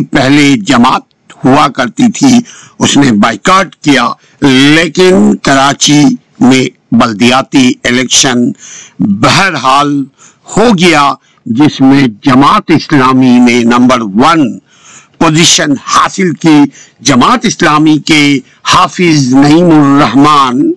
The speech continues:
انہوں نے دعویٰ کیا کہ سو سے زائد، ہنڈریڈ سے زائد ہمارے کونسلرز ہیں، ہم کامیاب ہوئے ہیں، لیکن پیپلز پارٹی، پیپلز پارٹی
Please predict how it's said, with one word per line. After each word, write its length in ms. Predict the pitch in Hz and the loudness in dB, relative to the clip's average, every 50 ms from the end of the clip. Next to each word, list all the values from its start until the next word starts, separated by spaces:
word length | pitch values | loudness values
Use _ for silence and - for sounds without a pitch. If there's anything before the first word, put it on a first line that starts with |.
| - - - - - - - _ | -8 -12 -20 -20 -20 -20 -10 _
انہوں 340 | - 165 175 180 175 180 175 | 0 0 2 2 2 2 2
نے 200 | 156 151 147 147 | 2 2 2 0
دعویٰ 440 | 131 113 101 143 135 143 165 196 208 180 147 | -2 -4 -4 -4 -4 -2 -2 -2 -2 -4 -2
کیا 340 | - 147 143 135 127 131 - - _ _ _ _ _ | 0 0 0 0 0 -2 -4 -8 _ _ _ _ _
کہ 120 | - 139 127 | -2 -2 -2
سو 720 | - - - - - 175 190 196 202 208 202 190 185 151 | -2 -2 -2 -2 0 0 0 0 0 0 0 0 0 0
سے 460 | - - - 165 165 156 156 156 147 | -2 -4 -4 -2 0 2 2 2 2
زائد، 520 | 127 104 101 117 143 135 143 143 139 123 110 113 | 0 -2 -2 -2 -2 -2 -2 -2 -4 -4 -4 -4
ہنڈریڈ 380 | 135 151 165 202 214 214 - | -4 -2 0 0 -2 -2 -4
سے 540 | - - - - - - 165 160 160 160 160 | -6 -10 -8 -4 -2 0 2 2 2 2 2
زائد 460 | 143 120 120 143 143 143 147 156 - - _ _ - - - - - _ _ - - | 0 0 -2 -2 -2 -2 -2 -4 -6 -10 _ _ -20 -20 -20 -20 -20 _ _ -4 -2
ہمارے 540 | 131 143 143 143 143 147 139 143 143 143 131 - _ _ | 0 0 0 0 0 0 0 -2 -2 -2 -4 -6 _ _
کونسلرز 760 | - 147 156 156 139 - - 160 147 139 135 - - - - | -4 -2 0 0 -2 -2 -2 -2 -2 -2 -2 -4 -6 -6 -4
ہیں، 220 | 139 135 131 120 - _ _ _ _ _ _ _ - - | -2 -2 -2 -4 -8 _ _ _ _ _ _ _ -4 -2
ہم 300 | 143 143 147 147 143 139 135 127 _ _ _ _ _ - | 0 0 0 2 0 0 -2 -4 _ _ _ _ _ -6
کامیاب 640 | - 143 131 117 107 107 110 110 131 165 180 165 139 | -4 -2 -2 0 0 2 2 2 2 0 -2 -2 -2
ہوئے 220 | 139 151 151 151 139 | 0 0 2 2 0
ہیں، 280 | 104 117 131 131 131 147 - - _ _ _ - _ _ _ _ | 0 0 0 2 0 0 -2 -6 _ _ _ -20 _ _ _ _
لیکن 640 | - 127 131 131 143 151 147 - 170 160 151 151 147 | -2 0 0 2 0 0 -2 -2 0 0 2 2 0
پیپلز 720 | 143 - _ _ _ _ - 208 208 202 247 233 170 147 - - | -2 -4 _ _ _ _ -2 0 0 2 0 0 0 -2 -4 -4
پارٹی، 420 | - 165 147 131 - - 156 143 135 135 127 - _ _ _ _ _ _ _ _ _ _ _ _ _ _ _ _ _ _ _ | -2 -2 -2 -2 -2 0 0 2 2 0 -2 -4 _ _ _ _ _ _ _ _ _ _ _ _ _ _ _ _ _ _ _
پیپلز 540 | - 247 240 - - 247 214 147 - - | -2 -2 -2 0 0 0 0 -2 -4 -6
پارٹی 580 | - 165 147 147 139 - - 147 135 131 120 - | -4 -2 -2 -2 -2 -2 0 0 0 0 0 -4